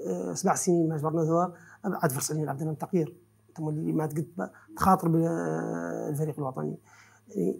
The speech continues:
لين نغير المدرب في ذيك الفترة هذه هي، أكيد الناس كاملة تقار-،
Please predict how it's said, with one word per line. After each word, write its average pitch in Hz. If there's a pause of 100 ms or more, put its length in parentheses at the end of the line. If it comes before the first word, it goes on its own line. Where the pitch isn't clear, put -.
(140)
لين 190
نغير 202
المدرب 170
في 147
ذيك 156
الفترة 160
هذه 165
هي، 185 (420)
أكيد 160
الناس 147
كاملة 156
تقار-، 165